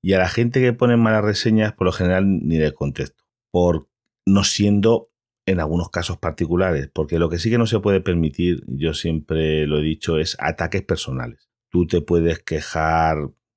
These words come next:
pues eso, oye, este local es caro, no está limpio adecuadamente. Pues esto es tu apreciación, hay otros que opinan otra cosa. Siempre, ya os digo, yo os puedo hablar de ocho mil y pico reseñas,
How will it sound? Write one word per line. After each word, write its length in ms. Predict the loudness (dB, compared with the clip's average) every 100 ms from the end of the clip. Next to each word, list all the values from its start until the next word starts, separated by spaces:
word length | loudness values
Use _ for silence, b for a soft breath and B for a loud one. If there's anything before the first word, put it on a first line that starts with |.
| _ -16
pues 180 | -6
eso, 200 | -4 -2
oye, 160 | -2 -2
este 200 | -4 -2
local 240 | -2 -2 -6
es 120 | -4
caro, 440 | -2 0 0 -4 _ _ _ -6
no 640 | -2 0 2 2 2 0
está 440 | -2 -8 _ -4 -2
limpio 520 | 0 0 -2 -4 -4
adecuadamente. 720 | -4 -6 -4 -4 -4 -8 -12 _ _ _ -14
Pues 140 | -14
esto 160 | -6 -6
es 100 | -4
tu 100 | -4
apreciación, 880 | -4 -6 -8 -2 2 2 2 -2 -4
hay 160 | -2
otros 240 | -2 -4 -6
que 180 | -4 -4
opinan 320 | -4 -4 -4
otra 200 | -6 -6
cosa. 340 | -6 -8 -14 _ _ _
Siempre, 680 | -4 -4 -2 -2 -2 -6 _ _ _ -2
ya 160 | 0
os 100 | 0
digo, 320 | 0 -2 -2 0
yo 240 | 0 0
os 140 | -2
puedo 160 | -4 -2
hablar 180 | -2 -2
de 140 | -2
ocho 260 | -2 -4 -4
mil 140 | -2
y 80 | -4
pico 420 | -6 -4 -2 -2
reseñas, 760 | -2 -4 -2 0 0 0 -4